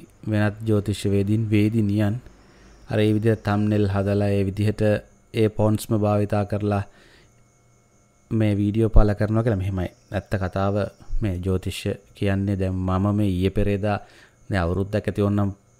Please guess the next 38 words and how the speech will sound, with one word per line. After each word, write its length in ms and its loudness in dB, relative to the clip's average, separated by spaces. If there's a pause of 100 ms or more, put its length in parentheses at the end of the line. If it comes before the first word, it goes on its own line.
(160)
ප්‍රෝග්‍රෑම් 500 0
ගේන්න 300 -2 (300)
පටන් 340 -4
අරන්. 180 -2 (140)
නමුත් 280 2 (180)
වසර 360 -2
ගාණක් 460 2
තිස්සේ 240 -6
තවත් 400 0
අය 140 -2 (260)
මේක 240 -2
කරන් 340 -4
ආවා. 200 -4
මේ 100 -4
ජ්‍යොතිෂය 440 -2
මට 160 -4
අයිති 200 -2
දෙයක් 180 0
නෙමෙයි. 300 2 (560)
මේ 160 -2
YouTube 380 2
එක 100 0
මට 180 -2
අයිති 180 -2
දෙයක් 140 0
නෙමෙයි. 220 -2
ඒක 140 -2
නිසා 320 -4
ඕනම 280 -2
කෙනෙකුට 360 -4 (520)
ඕනම 480 2
විදිහකට 480 -4
ඒ 160 -2
දේවල් 220 0
පළ 200 -2
කරන්න 300 -4
පුළුවන්. 360 -2 (400)
ඉතින් 220 -10